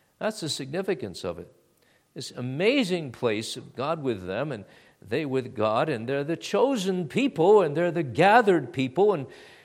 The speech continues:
it's striking, our catechism describes church in Lord's Day twenty-one as, "This is a people chosen." The only place election is mentioned in the catechism,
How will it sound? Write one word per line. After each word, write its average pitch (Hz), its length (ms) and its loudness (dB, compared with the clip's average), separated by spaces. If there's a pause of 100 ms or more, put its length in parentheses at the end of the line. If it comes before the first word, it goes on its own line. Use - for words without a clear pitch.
(160)
it's - 140 -10
striking, 160 460 2
our 120 120 2
catechism 120 640 -4
describes 131 840 -2 (240)
church 135 380 -2
in 117 120 -8
Lord's 120 260 -2
Day 107 240 -4
twenty-one 117 680 -6
as, 101 300 -10 (580)
"This 123 180 -2
is 139 140 -2
a 135 80 4
people 139 440 -4
chosen." 120 720 -2
The 92 120 -4
only 147 360 -4
place 131 440 -6
election 120 560 -4
is 87 160 -10
mentioned 90 460 -10
in 80 140 -12
the 80 80 -12
catechism, 98 720 -8